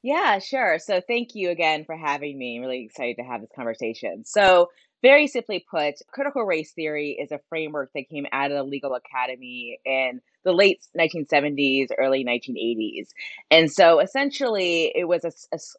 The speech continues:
a series of legal scholars, including Derek Bell, Kimberly Crenshaw, and others, who were trying to think about a way to understand how the law itself is not race neutral or value neutral, right? So we oftentimes are made to understand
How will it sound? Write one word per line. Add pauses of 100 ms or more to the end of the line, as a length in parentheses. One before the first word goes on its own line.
a
series
of
legal
scholars,
including
Derek
Bell,
Kimberly
Crenshaw,
and
others, (380)
who
were (160)
trying
to
think
about
a
way
to
understand
how
the
law
itself (160)
is
not
race
neutral
or
value
neutral,
right?
So
we
oftentimes
are
made
to
understand